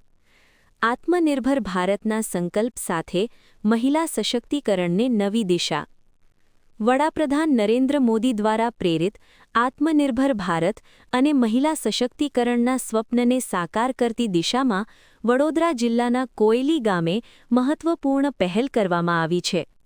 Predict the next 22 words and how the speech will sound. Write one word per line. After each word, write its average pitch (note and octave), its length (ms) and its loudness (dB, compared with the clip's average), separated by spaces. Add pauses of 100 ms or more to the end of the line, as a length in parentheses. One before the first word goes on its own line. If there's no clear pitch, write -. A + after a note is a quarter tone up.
(540)
રેવા C#4 380 2
ફાઉન્ડેશનના C4+ 840 0
માર્ગદર્શન A#3 800 0
હેઠળ F#3 440 -2 (320)
ગામની C#4 440 2
મહિલાઓને C4 680 0
સ્વરોજગાર A#3+ 880 0 (100)
અને A3 160 2 (120)
આર્થિક G3 440 -4
સશક્તિકરણનો A#3+ 1000 -2
અવસર F#3+ 380 -2
મળે F3+ 280 0 (420)
તે D4+ 160 2
હેતુથી F#3 540 0 (400)
પ્રધાનમંત્રી D#4+ 800 2
સૂક્ષ્મ C#4 540 -2
ખાદ્ય A3 460 0
પ્રોસેસિંગ A3 680 0
ઉદ્યોગ E3 460 2 (440)
પી D#4 180 4 (100)
એમ C4+ 220 2 (160)
એફ A#3 240 0